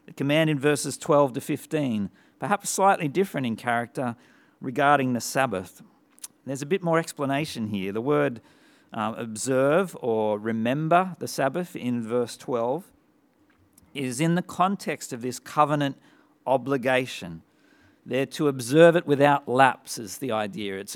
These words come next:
to be an ongoing priority. Now, the word itself, Sabbath, just means cease or rest. That's the essence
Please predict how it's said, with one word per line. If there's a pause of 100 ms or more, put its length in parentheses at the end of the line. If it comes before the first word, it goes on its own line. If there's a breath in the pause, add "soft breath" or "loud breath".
(140)
to
be
an
ongoing
priority. (1700 soft breath)
Now,
the
word
itself,
Sabbath,
just
means
cease (400 soft breath)
or
rest. (500)
That's
the
essence